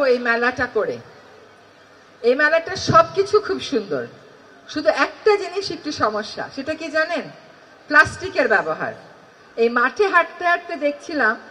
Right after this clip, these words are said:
প্লাস্টিকের বোতল পড়ে আছে, প্যাকেট পড়ে আছে। তো আপনাদের কাছে একটা অনুরোধ থাকবে, ব্যক্তি পর্যায়ে পলিথিন শপিং ব্যাগ ব্যবহার করবেন না,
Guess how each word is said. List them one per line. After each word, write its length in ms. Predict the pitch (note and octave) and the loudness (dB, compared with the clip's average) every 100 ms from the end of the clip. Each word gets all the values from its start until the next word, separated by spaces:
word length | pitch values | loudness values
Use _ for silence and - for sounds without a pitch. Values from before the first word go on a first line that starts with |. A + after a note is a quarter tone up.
| - - | -20 -4
প্লাস্টিকের 520 | C4+ C#4 - E4+ D#4 | 0 0 0 -4 -2
বোতল 340 | C4+ C#4+ C#4+ D4 | 2 0 2 0
পড়ে 240 | D4 C#4+ C#4 | 2 0 0
আছে, 220 | C4+ - C4+ | -4 -6 -4
প্যাকেট 360 | C#4 - C4+ - | -4 -4 -10 -6
পড়ে 200 | A3 F3 | -8 -6
আছে। 260 | D3+ - C3+ B2 - - - _ - - - - - | -10 -14 -20 -20 -20 -20 -20 _ -20 -20 -20 -20 -8
তো 60 | - | -2
আপনাদের 500 | A3+ A3+ D4+ D#4 E4+ | 2 2 2 2 2
কাছে 240 | D#4+ E4 F#4 | -2 -2 -2
একটা 260 | E4 - D#4 | -2 2 2
অনুরোধ 380 | D4 D#4+ F4 - | 2 0 -2 -2
থাকবে, 380 | - C4+ A3+ A3 - - - - - - - F3 | -2 -2 0 -2 -2 -16 -20 -20 -20 -20 -10 2
ব্যক্তি 320 | C#4 - F4 | 2 2 -6
পর্যায়ে 500 | D#4+ E4 - E4 E4 A4+ | 2 2 2 2 4 2
পলিথিন 460 | D4 C4+ D4 E4+ E4 | 2 4 2 -2 -10
শপিং 340 | - D4 D4+ D4 | 0 0 0 0
ব্যাগ 160 | D4+ C#4+ | 0 4
ব্যবহার 400 | C4+ B3+ C4 C#4 | 4 4 2 0
করবেন 360 | C#4 B3 A#3 A#3 | 2 0 0 -4
না, 180 | A#3 | -4